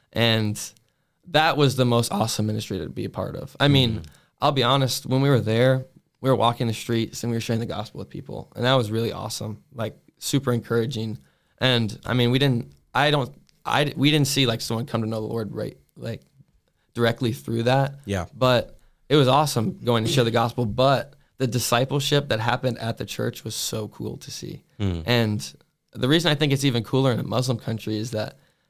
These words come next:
Speaker 1: these people were being discipled, but they were also missional in their thinking.
Speaker 2: Yeah.
Speaker 1: They were, you know,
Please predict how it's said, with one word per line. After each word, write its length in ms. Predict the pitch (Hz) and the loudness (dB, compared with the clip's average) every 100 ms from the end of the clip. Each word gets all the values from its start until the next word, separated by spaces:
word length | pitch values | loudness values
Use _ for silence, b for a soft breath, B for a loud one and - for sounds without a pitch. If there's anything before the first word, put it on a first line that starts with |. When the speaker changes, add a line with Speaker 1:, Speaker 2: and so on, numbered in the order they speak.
| - | -4
Speaker 1:
these 140 | 135 139 | -2 2
people 280 | 147 143 | 0 4
were 80 | 135 | 2
being 200 | 123 131 | 4 2
discipled, 680 | 120 - 110 120 143 151 160 - b | 0 0 -2 -2 -2 -2 -4 -18 b
but 80 | 117 | 0
they 120 | 127 | 2
were 80 | 120 | 4
also 240 | 135 127 | 2 0
missional 460 | 113 117 - 117 113 | -2 -2 -2 -4 -6
in 80 | 110 | -8
their 100 | - | -10
thinking. 500 | - 160 139 139 - - | -10 -10 -10 -10 -12 -12
Speaker 2:
Yeah. 240 | 90 78 - | -10 -10 -4
Speaker 1:
They 140 | 131 135 | 2 4
were, 340 | 127 110 - - _ _ _ _ _ | 4 2 -4 -16 _ _ _ _ _
you 120 | 127 | 0
know, 280 | 127 117 107 | 2 2 -2